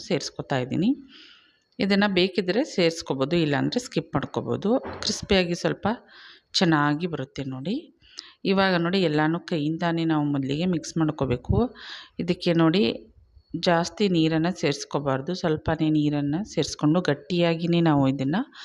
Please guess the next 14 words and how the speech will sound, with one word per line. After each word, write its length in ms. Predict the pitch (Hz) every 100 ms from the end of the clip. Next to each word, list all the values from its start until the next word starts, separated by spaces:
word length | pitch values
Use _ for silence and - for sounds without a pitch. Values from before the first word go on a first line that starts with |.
| - - - -
ಕಲಸಿ 260 | 160 - -
ಇಟ್ಕೋಬೇಕಾಗುತ್ತೆ. 760 | - - 143 139 131 127 - 202 185
ಅದಕ್ಕೆ 300 | 143 - 147 139
ನೋಡಿ, 220 | 127 170 302 - - _ _ _ _ _ _ _ _ _ _ _ _ _ _ _ _ _ _ _ _ _ _ 180
ಒಮ್ಮೆ 220 | 180 185 190 180
ನಾವು 220 | 160 175 214 - 147
ಇದಕ್ಕೆ 320 | 156 - 175 - 165
ನೀರನ್ನು 440 | 156 151 147 170 - -
ಸೇರಿಸ್ಕೋಬಾರ್ದು 720 | 143 - 135 127 123 - 160 269 - 170
ನೋಡಿ. 260 | 151 143 277 - - - - _ - _ _ _ _ _ _ _ _ _ _ _ _ _ _ _ _ _ _ _ _ _ 175
ಇದು 140 | 165 175 214 - - -
ಸ್ವಲ್ಪ 280 | - 165 - 151 151 151
ಡ್ರೈ 180 | 151 151 170
ಆಗಿಯೇ 320 | 165 156 160